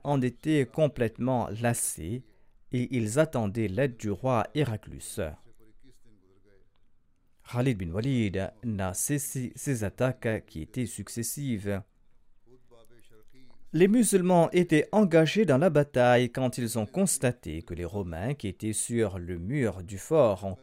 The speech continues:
soudainement commencé à applaudir, à sauter, à danser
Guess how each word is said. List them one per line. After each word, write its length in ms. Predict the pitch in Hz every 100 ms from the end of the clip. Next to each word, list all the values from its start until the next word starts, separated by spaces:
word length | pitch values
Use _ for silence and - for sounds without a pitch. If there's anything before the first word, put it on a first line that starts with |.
| -
soudainement 720 | - 147 123 78 76 107 139
commencé 580 | 139 90 87 92 - 110
à 80 | 85
applaudir, 720 | - 104 110 147 151 117 76
à 80 | -
sauter, 560 | - 117 _ 139 143
à 80 | 98
danser 560 | 90 120 131 - 165